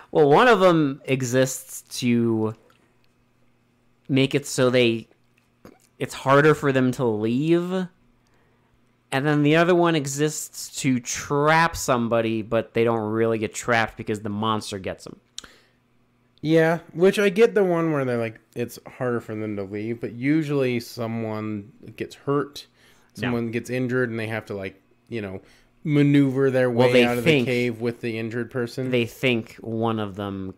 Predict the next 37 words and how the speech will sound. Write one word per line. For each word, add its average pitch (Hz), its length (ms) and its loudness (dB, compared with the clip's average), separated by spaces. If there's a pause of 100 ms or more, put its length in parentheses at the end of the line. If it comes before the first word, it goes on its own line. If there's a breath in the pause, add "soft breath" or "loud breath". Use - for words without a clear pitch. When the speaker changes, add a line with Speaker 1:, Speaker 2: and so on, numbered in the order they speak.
Speaker 1:
is, 101 240 -8 (1600)
is 113 380 -2
hurt 131 440 0 (260 soft breath)
in 123 160 0
the 113 60 -2
cave-in, 104 600 -2
but 104 180 -2
she's 113 300 -4
actually 107 420 -2
previously 107 640 -4
killed 101 280 -6
by 95 160 -6
the 87 80 -10
monster. 98 440 -4 (760 soft breath)
Speaker 2:
Well, 170 180 -6
Speaker 1:
Off 180 80 -2
Speaker 2:
and 185 160 2
Speaker 1:
screen. 185 180 -4
Speaker 2:
it, - 140 -18 (140)
it 160 120 -6
doesn't 190 300 -2
help 139 280 -4
that 123 140 -8
this 120 180 -8
movie 117 380 -6
is 107 280 -10
absolutely 107 840 -8
brain 101 380 -8
rotted. 95 500 -12 (100)
Like, 117 320 -4
this 135 300 -2
movie 120 520 -4
is 107 260 -8
not 107 460 -6
good 98 280 -10
at 104 240 -8
all. - 240 -10